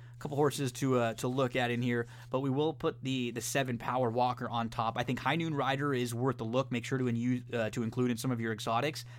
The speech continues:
Power Walker has some speed, can sit, can close, can pass horses. His overall turf form is really, really good. Give a look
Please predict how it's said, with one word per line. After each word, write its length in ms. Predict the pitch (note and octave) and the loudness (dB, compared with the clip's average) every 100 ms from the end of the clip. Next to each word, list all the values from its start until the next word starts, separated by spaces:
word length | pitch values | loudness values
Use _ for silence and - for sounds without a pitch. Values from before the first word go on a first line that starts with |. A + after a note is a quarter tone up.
| - | -14
Power 320 | - B2+ E3+ | -6 -2 0
Walker 460 | D#3+ D3+ C#3 F3 D3 - - | 0 0 0 -2 -4 -6 -8
has 160 | A#2+ | -8
some 160 | - A2 | -6 -6
speed, 500 | - - C#3 D#3+ F3 - - | -6 -4 -2 -2 -4 -10 -10
can 160 | - G#2+ | -6 -4
sit, 400 | - - C#3 - - - - | -2 2 2 0 -16 -18 -6
can 220 | C3 A2 | -4 -4
close, 560 | - C3 B2+ C3 D#3+ - | -4 0 2 2 2 -2
can 160 | A2 | -6
pass 320 | - A#2+ B2+ | -2 -2 0
horses. 500 | - D3+ C#3+ D#3 D#3 - - | 0 0 2 0 0 -6 -8
His 160 | B2+ B2 | -6 2
overall 340 | F3 F3 G3+ C#3+ | 4 6 4 2
turf 320 | - D3+ D#3+ | 0 0 2
form 340 | - D#3 D#3+ | 0 0 0
is 160 | C3 A2 | -2 -6
really, 680 | B2 C#3 F#3+ G3 B2 G#2 G#2 | -4 0 2 4 4 0 -6
really 480 | A#2 C3 D3 A#2 G2+ | 0 2 2 0 -4
good. 400 | A2 B2 C3+ C#3 - - - | 0 2 2 -2 -12 -16 -6
Give 120 | C3+ | 0
a 40 | E3 | 4
look 240 | D#3+ | 2